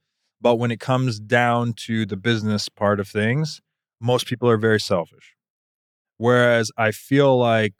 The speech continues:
with Matt, he cares more about delivering a good story instead of benefiting himself.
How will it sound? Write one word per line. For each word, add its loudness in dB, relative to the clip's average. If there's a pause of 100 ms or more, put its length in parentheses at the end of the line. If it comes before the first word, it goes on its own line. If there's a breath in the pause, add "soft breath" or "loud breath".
with -6
Matt, 2
he -4
cares -2
more 0
about 2 (140)
delivering 0 (800)
a 2
good -2
story 2 (420)
instead -4
of 0 (180)
benefiting -4
himself. -8